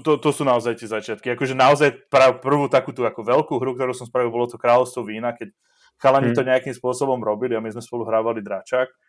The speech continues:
Speaker 1: A ja som povedal: "Aha, chalani, ja vám navrhnem proste pravidlá, lebo vy na to nemáte ako čas." A tak ja som išiel, ako spravil som tie prvé ako pravidlá a tá hra doteraz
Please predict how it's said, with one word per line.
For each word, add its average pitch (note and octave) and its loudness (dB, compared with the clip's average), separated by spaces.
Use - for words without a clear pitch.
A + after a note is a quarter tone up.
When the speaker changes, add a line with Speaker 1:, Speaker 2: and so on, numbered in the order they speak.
Speaker 1:
A B2 4
ja B2 0
som C#3 -4
povedal: A#2 0
"Aha, D3+ 4
chalani, E3 0
ja C3+ 6
vám D3 6
navrhnem C3+ 4
proste B2+ -6
pravidlá, C#3 4
lebo A2 -8
vy A#2 -8
na C3 2
to A#2+ -8
nemáte A2+ -6
ako G#2+ -10
čas." - -4
A A#2+ 2
tak C#3+ 6
ja C3+ 6
som A2 -6
išiel, C#3+ 2
ako A#2+ -2
spravil B2 0
som B2+ -10
tie A#2+ -14
prvé A#2+ -4
ako A2+ -12
pravidlá A#2 -2
a - -14
tá A2+ -4
hra A2+ 0
doteraz A2 -4